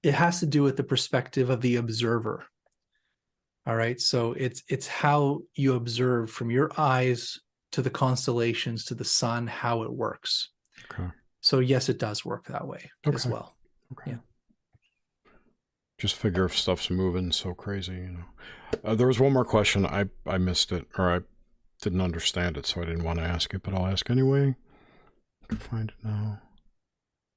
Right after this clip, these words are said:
Speaker 2: Uh, what, uh, Oswald was asking about a perspectival structure of Jean Gebser.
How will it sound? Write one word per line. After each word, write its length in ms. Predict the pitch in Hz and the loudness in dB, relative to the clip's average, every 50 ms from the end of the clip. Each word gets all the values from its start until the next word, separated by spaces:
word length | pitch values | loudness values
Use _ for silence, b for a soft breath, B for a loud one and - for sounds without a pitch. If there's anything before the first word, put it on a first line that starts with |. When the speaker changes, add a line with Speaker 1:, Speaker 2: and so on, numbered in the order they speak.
| _ _ _ _ _ _ _ _ _ _ _ - | _ _ _ _ _ _ _ _ _ _ _ -6
Speaker 2:
Uh, 420 | - 92 87 85 85 85 85 85 - - _ _ _ _ _ _ _ _ _ _ _ _ _ _ _ _ _ _ _ _ _ _ - | -4 -2 -2 0 0 -2 -2 -4 -6 -10 _ _ _ _ _ _ _ _ _ _ _ _ _ _ _ _ _ _ _ _ _ _ 0
what, 200 | 196 196 - - - - _ _ _ _ _ - - | 0 0 0 0 -6 -18 _ _ _ _ _ -10 -8
uh, 120 | 107 92 - - | -6 -6 -6 -6
Oswald 600 | - 110 120 131 120 107 113 104 104 104 98 87 87 | -2 0 2 2 2 4 4 4 4 4 2 0 0
was 140 | 98 - - | -2 0 2
asking 520 | 101 95 95 - - - 101 95 95 87 | 4 4 2 2 0 0 0 0 0 0
about 420 | 78 95 82 - 92 92 92 - - - - - - | -2 -6 -6 -4 -4 -4 -4 -6 -10 -16 -18 -14 -8
a 280 | - 107 113 127 135 131 | -2 0 2 2 2 2
perspectival 1300 | - - - 131 113 - - - - - - 113 110 - _ - - 110 98 98 107 107 104 101 98 | 0 -2 0 0 0 0 0 -4 -2 0 2 2 2 0 _ -2 0 0 2 2 4 4 4 2 0
structure 920 | - - - - - 101 98 98 - - - - 107 98 101 98 98 95 - - - | 0 -2 -4 -2 0 2 2 2 2 0 0 2 2 2 2 2 0 0 -4 -6 -8
of 160 | 104 101 - | -10 -10 -8
Jean 440 | - - - - 110 110 110 107 104 | -6 -4 0 2 4 4 4 4 2
Gebser. 680 | 101 - 98 101 104 95 92 - 85 67 65 69 69 | 2 2 2 4 4 2 2 0 -2 -2 -4 -6 -10